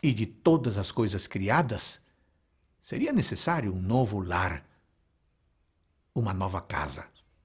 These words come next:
O profeta descreve esse cenário novo. Lá haverá alegria indescritível. Nossos dias serão longevos como a eternidade e sem oportunidade nenhuma para perigo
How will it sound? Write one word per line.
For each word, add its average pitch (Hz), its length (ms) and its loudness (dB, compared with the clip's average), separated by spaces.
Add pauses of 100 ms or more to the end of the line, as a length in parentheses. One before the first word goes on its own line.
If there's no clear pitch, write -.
(680)
O - 60 -14
profeta 135 460 0
descreve 110 480 2
esse - 120 -6
cenário 104 540 2 (380)
novo. 110 580 6 (640)
Lá 139 320 10
haverá 110 400 4
alegria 113 460 4
indescritível. 107 1160 4 (460)
Nossos 170 340 8
dias 156 260 10
serão 143 260 6
longevos 131 800 8
como 135 340 6
a 123 80 6
eternidade 104 880 2 (880)
e 120 160 0
sem - 240 0
oportunidade 107 720 0
nenhuma 123 420 2
para 98 260 -4
perigo 196 580 0